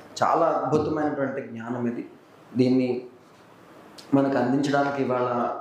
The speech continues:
హరి గారు, శివశంకర్ గారు ఉన్నారు. So, వారికి హెల్ప్ చేయడానికి గణేష్ గారు కూడా వచ్చారు. So, ఈ,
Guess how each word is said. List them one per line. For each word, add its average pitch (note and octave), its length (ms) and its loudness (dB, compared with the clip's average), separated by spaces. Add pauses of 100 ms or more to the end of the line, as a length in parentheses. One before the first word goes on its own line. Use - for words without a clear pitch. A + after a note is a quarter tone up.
(220)
హరి A#2+ 220 2
గారు, C3+ 300 2
శివశంకర్ B2 500 -6
గారు A#2 240 0
ఉన్నారు. A#2 480 -4 (600)
So, C3+ 60 4 (420)
వారికి B2 240 0
హెల్ప్ B2 340 -4
చేయడానికి A#2+ 400 -2
గణేష్ A#2+ 320 -2
గారు A#2 140 0
కూడా A#2 160 -4
వచ్చారు. A2+ 520 -4 (520)
So, F#3+ 80 4
ఈ, G3+ 500 0